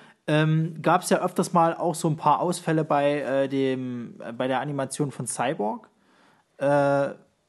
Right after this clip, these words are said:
wo ich fast schon genervt war, dass erst zum Punkt, äh, also so zum Ende eigentlich so dieser, dieser Anzug von Cyborg dann fertig war.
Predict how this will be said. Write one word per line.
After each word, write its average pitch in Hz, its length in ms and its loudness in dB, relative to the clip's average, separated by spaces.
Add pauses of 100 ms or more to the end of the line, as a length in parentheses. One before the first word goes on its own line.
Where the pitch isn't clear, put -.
(720)
wo 147 220 0
ich 147 360 -12
fast - 600 -8
schon 180 480 -4 (240)
genervt 147 580 -2 (120)
war, 156 240 2
dass 160 180 -6
erst - 380 -8
zum 131 220 -6
Punkt, 220 400 -4 (100)
äh, 107 120 -10
also 139 280 0
so 135 180 0
zum 156 220 -6
Ende 175 340 -2
eigentlich 156 400 -2
so 147 100 -4
dieser, 139 420 2 (480)
dieser 139 260 2
Anzug 190 380 0
von 165 180 0
Cyborg 170 400 0
dann 156 160 0
fertig - 420 -2
war. 95 260 -4